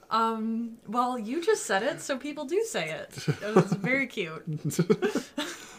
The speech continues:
Speaker 2: So I'm reading through this book, um, and I'm
Speaker 1: Kicking and giggling.
Speaker 2: and I'm looking over one of the myths that, um, we were gonna talk about, and, um,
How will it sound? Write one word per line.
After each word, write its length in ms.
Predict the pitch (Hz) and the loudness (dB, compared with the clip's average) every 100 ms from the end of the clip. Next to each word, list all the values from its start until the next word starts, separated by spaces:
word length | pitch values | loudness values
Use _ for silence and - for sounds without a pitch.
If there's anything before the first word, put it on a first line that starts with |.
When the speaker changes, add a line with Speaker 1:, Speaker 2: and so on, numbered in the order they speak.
| - | -8
Speaker 2:
So 160 | - 170 | 4 6
I'm 200 | 147 143 | 8 6
reading 260 | 165 175 160 | 6 4 4
through 200 | 147 127 | 2 2
this 200 | 117 - | 0 -2
book, 480 | 120 165 139 - - | 2 4 4 0 -6
um, 260 | 120 117 113 | -2 0 0
and 160 | - 123 | 0 2
I'm 60 | - | 2
Speaker 1:
Kicking 180 | 226 226 | 2 0
and 160 | 185 | 0
giggling. 540 | 190 196 160 170 175 170 - - - 123 | 0 -2 -2 -4 -4 -6 -14 -18 -8 0
Speaker 2:
and 100 | 127 | 2
I'm 180 | 123 | 4
looking 300 | 139 175 160 | 6 6 6
over 300 | 147 139 131 | 6 8 8
one 220 | 120 131 143 | 6 4 2
of 100 | 123 | 2
the 80 | |
myths 480 | 120 123 156 156 - | 2 4 2 0 -4
that, 420 | - 117 110 107 | 0 0 2 -2
um, 280 | 117 117 113 | -4 -2 0
we 140 | 117 127 | 2 4
were 100 | 120 | 6
gonna 160 | 117 | 4
talk 320 | 101 - 170 156 | 2 0 0 0
about, 420 | 113 101 101 - - - - - - - _ - | 0 2 0 -4 -12 -20 -20 -20 -20 -20 _ -2
and, 800 | 127 120 117 113 107 110 - - | 2 2 2 2 0 -2 -6 -10
um, 640 | - 113 110 107 107 101 | -4 0 0 -2 -2 -4